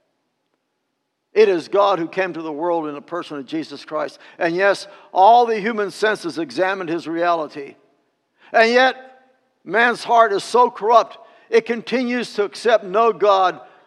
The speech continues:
but that which their own heart manufactures, even though the world's seen him. You know, people say, "If I seen, I believe." Listen, it didn't work two thousand years ago, did it?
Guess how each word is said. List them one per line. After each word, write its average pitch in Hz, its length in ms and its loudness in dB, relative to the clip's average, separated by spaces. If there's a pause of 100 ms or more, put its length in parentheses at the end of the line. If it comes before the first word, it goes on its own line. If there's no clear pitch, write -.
(380)
but 190 220 2
that 202 280 4
which 185 320 -4
their 180 240 -4
own 185 300 2
heart 165 320 -4
manufactures, 151 1000 -8 (240)
even 262 340 -2
though 220 380 2
the 175 180 -4
world's 202 420 0
seen 196 300 -6
him. 147 380 -14 (2000)
You 180 100 -12
know, 185 100 -8
people 190 180 -10
say, 202 180 -4
"If 180 120 -6
I 208 160 -2
seen, 208 260 -6
I 185 80 -8
believe." 170 260 -10
Listen, 165 380 -12 (1700)
it 131 120 -16
didn't 147 280 -10
work 156 180 -10
two 151 100 -14
thousand 156 380 -10
years 156 220 -14
ago, 120 160 -12
did - 240 -14
it? - 120 -18